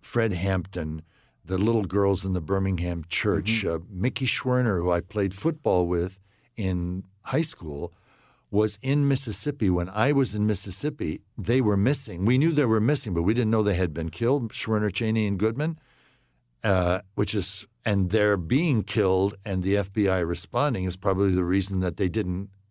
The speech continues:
Speaker 1: try to kill us,
Speaker 2: Right.
Speaker 1: because they would have killed us. Um, you know, but you, you, you, you know, it was sort of a learning process. I, I was just a theater actor. I was this white bourgeois kid, you know, from the North,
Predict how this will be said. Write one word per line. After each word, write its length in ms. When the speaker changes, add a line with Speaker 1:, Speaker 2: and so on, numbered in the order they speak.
Speaker 1:
try 140
to 160
kill 260
us, 320
Speaker 2:
Right. 80
Speaker 1:
because 300
they 100
would 160
have 140
killed 280
us. 280
Um, 400
you 120
know, 100
but 200
you, 340
you, 280
you, 280
you 140
know, 160
it 200
was 120
sort 200
of 80
a 80
learning 380
process. 500
I, 140
I 100
was 160
just 260
a 60
theater 480
actor. 260
I 40
was 120
this 160
white 360
bourgeois 540
kid, 340
you 100
know, 140
from 300
the 100
North, 460